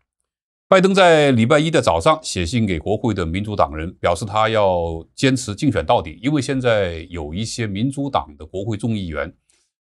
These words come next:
已经公开声明，希望拜登能够退选。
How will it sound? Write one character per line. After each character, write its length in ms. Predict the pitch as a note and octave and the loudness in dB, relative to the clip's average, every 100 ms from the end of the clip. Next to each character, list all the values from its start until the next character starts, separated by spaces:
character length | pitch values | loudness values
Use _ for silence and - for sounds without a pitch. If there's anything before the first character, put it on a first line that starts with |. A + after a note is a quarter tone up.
| - | -4
已 200 | G2+ G#2 | 0 2
经 420 | C3+ C#3+ C#3 B2+ | 2 2 2 0
公 160 | B2+ C#3 | 0 0
开 160 | C3 | 0
声 200 | A#2+ B2 | -2 0
明， 160 | G2 G2 | -2 -4
希 140 | - | -4
望 140 | G#2+ F#2 | -2 0
拜 140 | F#2+ | -2
登 160 | F2+ E2+ | -2 -6
能 100 | F2+ | -6
够 120 | F2+ | -4
退 200 | - A#2+ | 0 0
选。 220 | - | -2